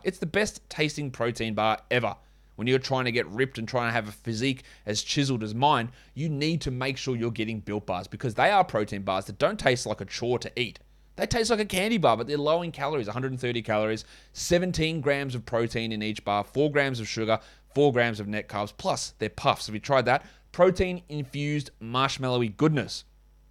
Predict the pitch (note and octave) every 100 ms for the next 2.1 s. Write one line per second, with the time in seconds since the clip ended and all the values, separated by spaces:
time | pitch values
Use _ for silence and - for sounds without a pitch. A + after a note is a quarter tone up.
0 | _ _ _ - D3+ B2+ C#3+ - D3 C#3+
1 | C3+ A2 A#2 A#2+ B2 A#2 A#2 - G2 G#2
2 | G#2+